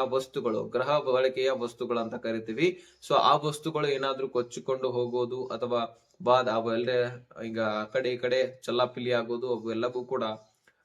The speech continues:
ಡೆಸ್ಟ್ರಾಯ್ ಆಗಿ ಹೋಗಿದ್ದೆ ಆದ್ರೆ ಅಂತಹದ್ದು ಕೂಡ ಎರಡು ಕೋಟಿ ಐವತ್ತು ಲಕ್ಷದಷ್ಟು ಫಂಡ್ ಅನ್ನ ಮೀಸಲಿಟ್ಟಿದ್ದಾರೆ. ಅಲ್ಲಿ ಇನ್ನೂ ಕೂಡ ಹೆಚ್ಚಿನ ದುಡ್ಡನ್ನು ಕೂಡ ಮೀಸಲಿಡ್ಲಾ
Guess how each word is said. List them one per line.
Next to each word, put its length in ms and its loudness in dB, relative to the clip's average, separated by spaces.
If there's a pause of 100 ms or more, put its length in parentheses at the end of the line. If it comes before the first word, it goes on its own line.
(160)
ಡೆಸ್ಟ್ರಾಯ್ 400 2
ಆಗಿ 180 2
ಹೋಗಿದ್ದೆ 420 -2
ಆದ್ರೆ 340 0
ಅಂತಹದ್ದು 640 -4
ಕೂಡ 220 -4 (220)
ಎರಡು 300 0
ಕೋಟಿ 480 -2
ಐವತ್ತು 420 -4
ಲಕ್ಷದಷ್ಟು 600 -6
ಫಂಡ್ 280 -4
ಅನ್ನ 140 -2
ಮೀಸಲಿಟ್ಟಿದ್ದಾರೆ. 920 -2
ಅಲ್ಲಿ 300 -2
ಇನ್ನೂ 360 -2
ಕೂಡ 200 -2
ಹೆಚ್ಚಿನ 440 -2
ದುಡ್ಡನ್ನು 440 -2
ಕೂಡ 180 0
ಮೀಸಲಿಡ್ಲಾ 680 -2